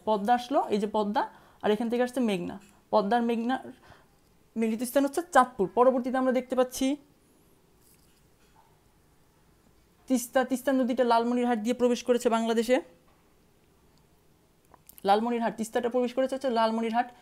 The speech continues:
দিয়ে, পরবর্তীতে কুড়িগ্রাম দিয়ে প্রবেশ করেছে ব্রহ্মপুত্র, এই যে এখানে রয়েছে কুড়িগ্রাম দিয়ে প্রবেশ করেছে ব্র-, ব্রহ্মপুত্র, ঠিক আছে?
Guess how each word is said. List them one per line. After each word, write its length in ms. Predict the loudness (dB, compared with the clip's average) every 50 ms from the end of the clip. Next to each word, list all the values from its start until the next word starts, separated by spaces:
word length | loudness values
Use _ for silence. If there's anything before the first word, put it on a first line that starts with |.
| _ _ _ -8
দিয়ে, 300 | -4 -2 0 0 0 -2 -6 -20 -16 -6 -2
পরবর্তীতে 460 | 0 0 0 0 0 -2 0 -2 -2
কুড়িগ্রাম 560 | -2 -2 -2 0 2 2 2 2 2 0 2
দিয়ে 100 | 0 0
প্রবেশ 260 | 0 0 -2 -4 -2
করেছে 220 | -4 -4 -2 -2 -4
ব্রহ্মপুত্র, 640 | -4 -2 -2 -2 -2 -4 -6 -8 -4 -4 -4 -4 -4 -10 _ _ -4
এই 100 | -4 -2
যে 100 | -2 -2
এখানে 200 | -2 -2 -4 -4
রয়েছে 260 | -4 -4 -4 -4 -8
কুড়িগ্রাম 540 | -8 -4 -4 -2 -2 0 -2 -2 -2 -4 -6
দিয়ে 240 | -6 -6 -6 -4 -4
প্রবেশ 240 | -2 -4 -4 -4
করেছে 200 | -4 -8 -6 -4
ব্র-, 220 | -6 -6 -6 -8 -10 -8
ব্রহ্মপুত্র, 560 | -6 -4 -2 -2 -4 -4 -8 -10 -8 -12 -12 -12 _ _ _ _ _ _ _ _ _ _ _ _ _ _ _ _
ঠিক 120 | -10 -6 -4
আছে? 260 | -4 -2 -2 -4 -4